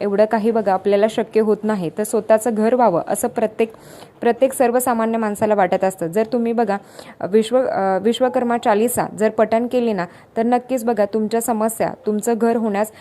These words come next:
स्वप्न लवकरात लवकर पूर्ण होतं. कारण बघा हे जे विश्वकर्मा देव आहेत ना, अर्थात जे काही रेल्वे कर्मचारी आहेत, आर्किटेक्ट आहेत,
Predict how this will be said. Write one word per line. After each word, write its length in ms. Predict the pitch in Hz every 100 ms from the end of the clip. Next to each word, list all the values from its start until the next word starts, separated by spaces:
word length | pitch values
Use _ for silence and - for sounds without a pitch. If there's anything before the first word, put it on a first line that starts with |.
| -
स्वप्न 320 | - 233 226 220
लवकरात 480 | 220 196 190 208 214
लवकर 300 | 220 208 196
पूर्ण 280 | - 214 196
होतं. 320 | 202 185 147 - -
कारण 220 | 233 247 262
बघा 220 | 220 214 - - -
हे 100 | 240
जे 160 | 226 262
विश्वकर्मा 720 | 233 240 240 254 247 233 240 233 202
देव 240 | 208 226
आहेत 240 | 240 202 226
ना, 160 | 208 185 - - - - - - - _ _ _ _ _ _ - - - - -
अर्थात 380 | 254 269 247
जे 200 | 226 233
काही 280 | 262 254 247
रेल्वे 320 | 247 226 226
कर्मचारी 580 | 254 240 233 240 262 247
आहेत, 280 | 240 226 175 -
आर्किटेक्ट 560 | - 196 220 233 254 254
आहेत, 240 | 240 202